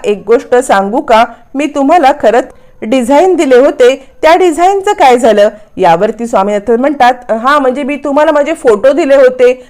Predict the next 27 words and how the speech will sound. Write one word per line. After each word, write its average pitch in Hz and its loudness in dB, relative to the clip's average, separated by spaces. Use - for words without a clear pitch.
माझ्या 214 0
फोटोच्या 226 0
मॉडेलिंगबद्दल, 226 0
मग 381 0
आपण 359 0
कधी 330 2
काम 381 0
सुरू 277 -2
करायचं 226 0
आहे?" 220 2
नैना 196 0
डायरेक्ट 190 -4
प्रश्न 214 -6
करते 294 -2
आणि 240 -2
स्वामीनाथन 190 -2
थोडेसे 185 -4
गडबडतात. 185 -2
तोपर्यंत 359 0
अद्वैत 196 -2
आता 254 2
ऑफिस 214 -2
जायला 202 2
निघतो, 254 0
कला 190 4
त्याला 180 2
टोकते 208 -2